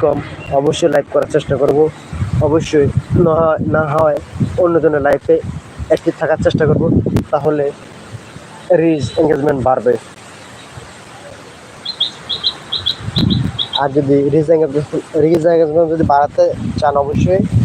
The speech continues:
লাইক করার চেষ্টা করবেন, নইলে কারো লাইফে উপস্থিত থাকার চেষ্টা করবেন। আর যদি হয় আপনার ভিডিওতে যদি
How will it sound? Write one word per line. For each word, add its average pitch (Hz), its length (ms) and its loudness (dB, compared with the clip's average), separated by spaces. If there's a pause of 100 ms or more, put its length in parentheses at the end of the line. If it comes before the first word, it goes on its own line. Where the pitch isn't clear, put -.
(360)
লাইক 139 240 2
করার 151 220 -2
চেষ্টা - 240 0
করবেন, 147 300 2
নইলে 147 260 4
কারো 135 180 2
লাইফে 131 340 2
উপস্থিত 139 320 -6
থাকার 147 240 0
চেষ্টা 156 240 -4
করবেন। 135 220 0 (3000)
আর 139 140 0
যদি 147 240 4
হয় 151 240 4 (920)
আপনার 160 260 0
ভিডিওতে 147 280 2
যদি 143 280 2